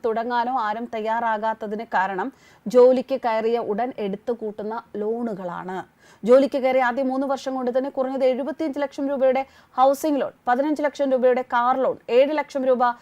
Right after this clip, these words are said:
സ്റ്റാഫ് ഓവർ ഡ്രാഫ്റ്റ്, ഇതൊക്കെ എടുത്തിട്ടുണ്ടാവും. പിന്നെ എങ്ങനെ രാജിവെക്കാനാണ്? ജീവിതകാലം മുഴുവൻ ജോലി ചെയ്താലും ആ കടങ്ങൾ തീരില്ല. ഇത്തരം ലോണുകൾ എടുക്കണ്ട എന്ന് നമ്മൾ ആഗ്രഹിച്ചാലും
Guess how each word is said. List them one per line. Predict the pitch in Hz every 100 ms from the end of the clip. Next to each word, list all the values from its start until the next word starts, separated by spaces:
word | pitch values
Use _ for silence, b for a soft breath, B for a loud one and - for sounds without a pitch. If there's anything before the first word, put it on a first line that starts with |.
| B B
സ്റ്റാഫ് | - 262 240 247 247
ഓവർ | 226 226 220
ഡ്രാഫ്റ്റ്, | 190 214 202 - 208
ഇതൊക്കെ | 240 254 349
എടുത്തിട്ടുണ്ടാവും. | 311 233 247 240 208 196 330
പിന്നെ | 349
എങ്ങനെ | 302 302 262
രാജിവെക്കാനാണ്? | 220 185 190 - 160 87 - _ b b b 208
ജീവിതകാലം | 214 240 233 233 247
മുഴുവൻ | 254 277 277
ജോലി | 247 254
ചെയ്താലും | 254 254 240 240 226
ആ | -
കടങ്ങൾ | 220 226 220 220
തീരില്ല. | 202 196
ഇത്തരം | 226 359 320
ലോണുകൾ | 269 277 285 269
എടുക്കണ്ട | 233 247 285 269
എന്ന് | 247 226
നമ്മൾ | 220 214 202
ആഗ്രഹിച്ചാലും | 196 208 220 226 226 196